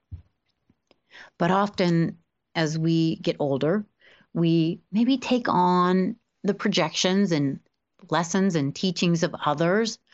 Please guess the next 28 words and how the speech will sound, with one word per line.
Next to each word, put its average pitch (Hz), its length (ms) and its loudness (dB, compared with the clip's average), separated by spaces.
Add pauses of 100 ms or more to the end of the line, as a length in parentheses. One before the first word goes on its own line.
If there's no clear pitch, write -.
(140)
Perhaps 165 480 -4
we 185 100 0
begin 170 320 0
to 170 100 -4
navigate 160 680 0
from 156 480 -2 (280)
that 160 220 -4
place 160 380 -4
of 147 180 -6 (520)
separation 160 680 -2
or 151 140 -4
ego 160 580 0 (680)
from 165 160 0
our 156 140 0
minds, 151 800 0
maybe 147 220 -2
from 151 300 -2
fear. 151 520 0 (1500)
And 170 220 4
then, 175 260 2
um, 170 420 2 (380)
again, 185 540 2
manifest 175 500 0
a 165 40 2
life 156 280 0
that 170 100 0
isn't 165 340 0
as 147 320 -2